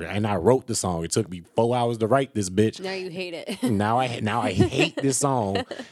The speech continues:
Speaker 1: and I, and you lose confidence in the song because I done, I, it took me four hours to listen to this beat
Speaker 2: Mm-hmm.
Speaker 1: over and over and over. And I finally wrote the song. Now I gotta record it over and over and over and over. And then now I gotta play it for niggas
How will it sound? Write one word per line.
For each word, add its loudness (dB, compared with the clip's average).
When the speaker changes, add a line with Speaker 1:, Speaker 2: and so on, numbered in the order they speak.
Speaker 1:
and 0
I, 0
and -2
you -2
lose 4
confidence 2
in 0
the 0
song 2
because 2
I -4
done, -4
I, -2
it -6
took 0
me -2
four 2
hours 0
to -2
listen 0
to 0
this 2
beat 0
Speaker 2:
Mm-hmm. 2
Speaker 1:
over 6
and -2
over 2
and 0
over. 2
And -4
I -6
finally -2
wrote 2
the -4
song. 0
Now -2
I 0
gotta -2
record 0
it -10
over 2
and 0
over 2
and 2
over 2
and 2
over. 2
And -4
then 2
now 0
I 0
gotta 0
play 4
it -4
for 0
niggas 0